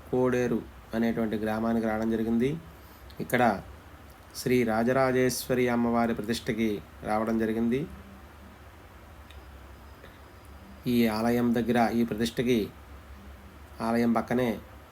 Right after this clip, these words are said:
శ్రీ పార్వతీ సమేత సంగమేశ్వర స్వామివారి దేవాలయం కూడా ఉంది.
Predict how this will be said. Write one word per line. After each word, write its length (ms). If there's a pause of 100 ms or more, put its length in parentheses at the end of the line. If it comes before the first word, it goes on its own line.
(120)
శ్రీ 200
పార్వతీ 540
సమేత 500 (720)
సంగమేశ్వర 720
స్వామివారి 600
దేవాలయం 540
కూడా 200
ఉంది. 320